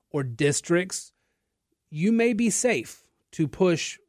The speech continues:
for that, to push for a full and total ban. But in some areas, the right is really pushing for it,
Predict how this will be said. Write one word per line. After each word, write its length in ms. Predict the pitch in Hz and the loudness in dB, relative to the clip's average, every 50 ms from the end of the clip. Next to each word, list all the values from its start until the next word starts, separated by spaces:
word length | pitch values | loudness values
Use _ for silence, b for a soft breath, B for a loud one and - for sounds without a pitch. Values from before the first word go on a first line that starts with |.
| _ | _
for 260 | _ _ _ 156 143 | _ _ _ -2 0
that, 260 | 135 123 117 117 - - | 0 0 -2 -2 -4 -4
to 140 | - 160 | -4 -4
push 300 | 151 - - 185 170 151 | -4 -2 -2 0 0 0
for 200 | - - 165 147 | -2 -2 0 2
a 80 | 139 139 | 2 0
full 340 | 135 - - 180 170 165 151 | -2 -2 -4 -2 0 0 0
and 120 | 135 127 | 0 -2
total 240 | - 156 139 131 127 | -2 -2 -2 -2 -2
ban. 240 | 120 135 127 131 127 | -4 -4 -4 -2 -2
But 140 | 127 156 165 | 0 0 2
in 100 | 170 170 | 0 0
some 420 | 165 - - 247 277 294 294 254 | -2 -4 -4 -2 0 0 0 -2
areas, 460 | - 151 147 143 139 139 147 165 165 139 | 0 0 2 4 4 4 2 0 -2 -2
the 120 | 156 147 | -2 0
right 280 | 135 156 165 180 185 180 | 0 2 2 2 2 2
is 160 | 165 135 123 | 0 -2 -2
really 320 | 135 170 208 220 214 196 | -2 0 2 2 2 2
pushing 480 | 165 - - 247 240 - - 165 147 139 | 0 -2 -2 -4 -2 0 -2 -2 -2 -2
for 300 | - - 143 131 127 127 | -4 -4 -2 0 0 -2
it, 120 | 131 131 | -2 -4